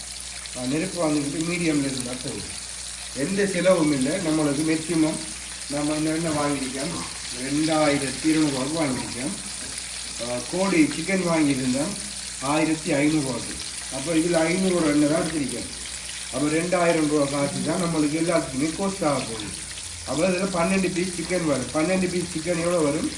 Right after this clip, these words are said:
ஒரு பீஸ் சிக்கன் நானூறு படி பார்த்தோம்னா நாலாயிரம், நாலாயிரத்தி எழுநூறு ரூபா. ஐயாயிரம் ரூபாய் சிக்கனை நம்ம எவ்வளோத்துக்கு செஞ்சிருக்கோம்னு சொன்னால், ரெண்டாயிரம் ரூபாவுக்கு செஞ்சிருக்கோம். அதுலேயும் அந்த அளவுக்கு எண்ணெய் போகாது.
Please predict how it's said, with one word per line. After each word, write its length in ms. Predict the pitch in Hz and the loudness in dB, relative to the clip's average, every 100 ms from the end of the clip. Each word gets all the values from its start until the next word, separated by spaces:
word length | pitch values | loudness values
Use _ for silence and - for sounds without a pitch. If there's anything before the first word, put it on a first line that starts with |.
| - - - - | -8 -10 -10 -4
ஒரு 200 | 139 165 | 0 0
பீஸ் 300 | 156 170 170 | 0 -2 -2
சிக்கன் 240 | 151 156 151 | 0 2 2
நானூறு 380 | 160 165 151 | 4 2 2
படி 200 | 135 143 | 2 0
பார்த்தோம்னா 720 | 135 135 120 127 123 139 - 147 | -2 -2 -2 -4 -2 -4 -2 0
நாலாயிரம், 580 | 151 147 139 131 160 - - - - - | 0 2 2 0 -4 -6 -8 -10 -10 -8
நாலாயிரத்தி 520 | 135 139 160 170 160 156 | -4 0 4 4 4 4
எழுநூறு 340 | 156 170 156 | 2 2 0
ரூபா. 180 | 135 113 - | 0 -4 -2
ஐயாயிரம் 400 | 160 202 196 185 | 2 4 6 4
ரூபாய் 260 | 165 151 143 | 4 2 0
சிக்கனை 540 | - - 185 175 160 - - - | -2 -4 0 2 0 -4 -8 -2
நம்ம 220 | 160 165 | 0 2
எவ்வளோத்துக்கு 480 | 185 202 220 196 180 | 0 2 2 0 0
செஞ்சிருக்கோம்னு 560 | 160 156 147 135 131 131 | 4 4 4 2 -2 -4
சொன்னால், 300 | 120 135 180 - - - - | -4 -4 -6 -6 -8 -8 -4
ரெண்டாயிரம் 460 | 147 185 214 208 185 | -2 2 2 4 4
ரூபாவுக்கு 440 | 160 151 143 160 | 2 2 2 0
செஞ்சிருக்கோம். 420 | 202 160 120 92 - - - - - | 0 2 0 -4 -8 -10 -10 -6 -2
அதுலேயும் 460 | 151 196 196 208 | 0 2 0 0
அந்த 240 | 170 180 196 | 0 2 2
அளவுக்கு 260 | 190 170 | 2 2
எண்ணெய் 220 | 175 196 - | 0 -2 -2
போகாது. 540 | 180 190 151 123 147 | 0 2 2 0 -2